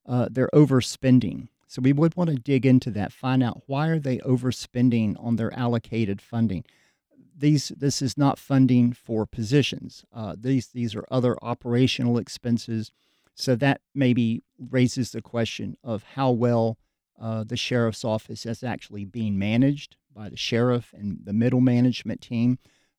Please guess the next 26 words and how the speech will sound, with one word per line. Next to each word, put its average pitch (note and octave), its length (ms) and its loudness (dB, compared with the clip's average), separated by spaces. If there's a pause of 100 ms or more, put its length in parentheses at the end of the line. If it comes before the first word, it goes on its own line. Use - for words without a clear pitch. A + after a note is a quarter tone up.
(140)
I A#2+ 160 -4
don't C3+ 220 4
think A#2+ 220 -2
it - 100 -14
comes A2+ 260 -6
down A2+ 320 0
to A#2 280 -4
the G2+ 160 -8
line A2 480 2
officers A2 800 -6
in A2+ 200 -2
the G#2 140 -4
zones. G#2 560 -4 (440)
Uh, G#2 280 -8
those C3 260 0
are A2+ 80 -4
larger A2 480 2
issues. G#2 580 -4
But, - 160 -10 (140)
uh, A2 180 -8
I C3 140 -4
come F3+ 220 2
from E3+ 200 -4
the D3 80 -2
business D3 500 -4
world, F#3 320 -2